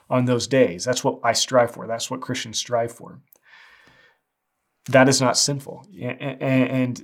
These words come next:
and I think you have a, a very, very steep uphill battle to show me from the scriptures. If you're gonna look at the scriptures and interpret them in an honest, meaningful way,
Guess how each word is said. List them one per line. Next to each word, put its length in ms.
and 180
I 60
think 320
you 80
have 200
a, 300
a 300
very, 380
very 320
steep 580
uphill 340
battle 380
to 120
show 280
me 120
from 280
the 80
scriptures. 720
If 180
you're 100
gonna 160
look 300
at 80
the 60
scriptures 500
and 100
interpret 440
them 180
in 80
an 160
honest, 380
meaningful 580
way, 360